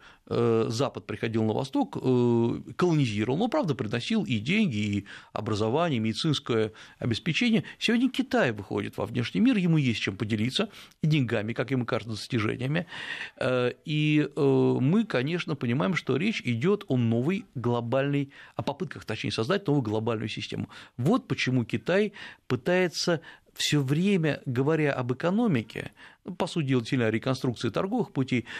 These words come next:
э, как бы заявить, что на самом деле мы говорим о новом, более справедливом мире.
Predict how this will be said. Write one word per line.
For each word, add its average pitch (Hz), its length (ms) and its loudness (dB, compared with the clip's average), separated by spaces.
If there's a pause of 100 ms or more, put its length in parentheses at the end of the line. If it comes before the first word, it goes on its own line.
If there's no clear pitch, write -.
(180)
э, 123 440 2
как 156 200 -2
бы 139 120 2
заявить, 170 300 0
что - 420 0
на 113 200 -2
самом 208 360 0
деле 120 340 0 (300)
мы 131 160 2
говорим 139 480 2
о 117 160 -2
новом, 123 480 2
более 131 240 2
справедливом 120 540 0
мире. 107 220 -4